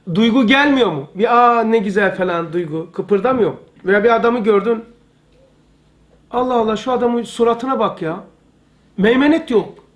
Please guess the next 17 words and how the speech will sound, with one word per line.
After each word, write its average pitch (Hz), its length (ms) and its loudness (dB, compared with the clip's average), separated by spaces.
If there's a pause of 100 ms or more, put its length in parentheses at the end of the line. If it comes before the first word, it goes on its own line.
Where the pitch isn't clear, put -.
(220)
Yılan, 233 540 0 (360)
y-, 143 240 -2
engerek 285 520 2
yılanı 285 300 2
gibi 311 180 0
sokuyor. 208 460 -4 (1700)
Kardeşim, 294 640 0
her 330 160 2
şeyle 330 300 2
alakadar 262 440 0
insan 196 340 -6
ya. 147 280 -12 (1600)
İslamiyet'i 277 680 0
her 320 140 4
şeye 302 220 0
alakadar 247 460 -2
ediyor. 156 280 -6